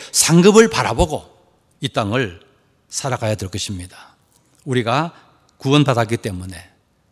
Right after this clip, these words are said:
하나님의 자녀가 되었기 때문에, 예수님이 다시 오셨기 때문에, 하나님의 심판이 있기 때문에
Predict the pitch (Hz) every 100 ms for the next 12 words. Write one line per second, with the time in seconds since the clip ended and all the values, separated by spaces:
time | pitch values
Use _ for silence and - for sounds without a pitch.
0 | - 165 143 131 123 113 147 151 156 120
1 | 107 107 92 80 87 _ _ - 135 165
2 | 180 160 151 156 202 170 175 175 135 139
3 | 123 - - 202 202 196 180 - 254 208
4 | 202 196 - 120 85